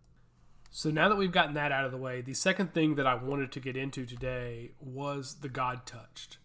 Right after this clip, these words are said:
Now, in the tabletop version, we don't get into God Touched very much because it's, it's at a point in time where the God Touched really aren't as influential as they once were. But in this period,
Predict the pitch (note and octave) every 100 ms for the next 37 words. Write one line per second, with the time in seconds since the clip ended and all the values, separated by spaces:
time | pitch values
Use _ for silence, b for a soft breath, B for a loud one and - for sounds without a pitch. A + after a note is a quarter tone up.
0 | - - C#3 C3+ B2+ - D#3 D#3+ E3 D#3
1 | C#3+ - - - C3 C#3 C3+ C3+ - B3+
2 | G#3 D#3 D#3 A#2+ C3+ C3+ B2+ C3 B2+ D#3
3 | D#3+ D#3 B2+ D#3+ D#3 D3+ B2+ C3 C3+ C3+
4 | C3+ - C#3 B2+ - A#2+ C3+ C3 B2 A#2+
5 | C3+ B2 - - - C3 B2+ C3 - -
6 | b b b b b - D#3+ - E3 D3
7 | C3 D3 C#3 B2 B2 C3 F3 G3 G#3+ -
8 | C#3 F#3 A3+ G#3 - D#3+ E3+ E3+ - C#3
9 | D3 D3 C#3+ C3+ B2 - D#3 D3+ D3+ C#3+
10 | D3 C#3+ C3 B2 A#2+ A#2+ B2+ B2+ - C#3+
11 | F#3+ D#3+ A2+ B - C3+ B2+ B2+ C3+ -
12 | - F#3 G3 E3 C#3+